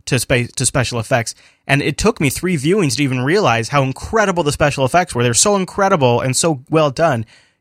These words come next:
You don't even think about them. I mean, it's truly, without question, the best looking Star Trek visually that I have ever, ever seen. I mean, it is maybe the best movie I saw in two thousand thirteen. I haven't seen a lot of movies recently, but it was quite good. So a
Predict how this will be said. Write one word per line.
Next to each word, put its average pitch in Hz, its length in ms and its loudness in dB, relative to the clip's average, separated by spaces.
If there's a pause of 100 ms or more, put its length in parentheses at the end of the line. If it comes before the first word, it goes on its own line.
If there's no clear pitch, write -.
You 156 140 -2
don't 170 140 4
even 135 180 2
think 180 260 -2
about 120 240 2
them. 127 120 0
I 127 120 2
mean, 131 140 2
it's 120 120 -2
truly, 196 760 2 (400)
without 175 500 0
question, 139 580 0 (380)
the 139 100 0
best 165 640 0
looking 135 480 0
Star 131 320 2
Trek 117 320 0
visually 127 880 0
that 131 140 0
I 120 120 4
have 113 180 -2 (280)
ever, 147 420 2
ever 123 240 0
seen. 113 220 -4
I 117 40 -2
mean, 123 140 -2
it 127 100 -2
is 120 260 -2
maybe 135 460 0 (360)
the 117 60 0
best 143 220 2
movie 135 160 4
I 123 80 6
saw 127 140 2
in 110 60 2
two 120 80 -4
thousand 107 240 0
thirteen. 113 260 -2
I 107 40 0
haven't 113 160 0
seen 110 140 -2
a 110 40 0
lot 107 200 0
of 107 60 0
movies 107 280 -2
recently, 107 540 -8
but 113 160 -6
it 117 60 0
was 131 240 2 (140)
quite 165 300 2
good. 123 260 -2
So 110 180 -2
a - 40 -6